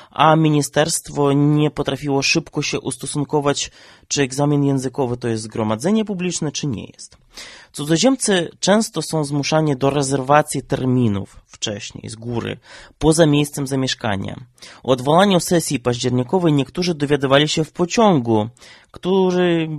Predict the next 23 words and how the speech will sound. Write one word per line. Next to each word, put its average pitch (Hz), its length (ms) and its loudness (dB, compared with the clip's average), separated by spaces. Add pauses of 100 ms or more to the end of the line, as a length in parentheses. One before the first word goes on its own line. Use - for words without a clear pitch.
(280)
jechał 131 640 -2
ze 131 140 0
Szczecina, 135 500 0
powiedzmy, 117 480 0
do 120 140 2
Rzeszowa, 104 600 -2 (280)
żeby 107 260 -8
zaliczyć 101 500 -10
egzamin. 110 480 0 (880)
Ym, 104 200 -4 (320)
i 123 180 -14 (460)
ci - 140 -2
ludzie 135 260 2
mieli, 131 480 2 (140)
e, 110 200 -2
zarezerwowane 131 920 0
zwolnienia 107 640 -2
z - 100 -10
pracy, 113 460 -2
noclegi. 117 760 -2 (480)
Egzamin 104 460 0
jest - 380 -10 (100)
rano, 123 520 0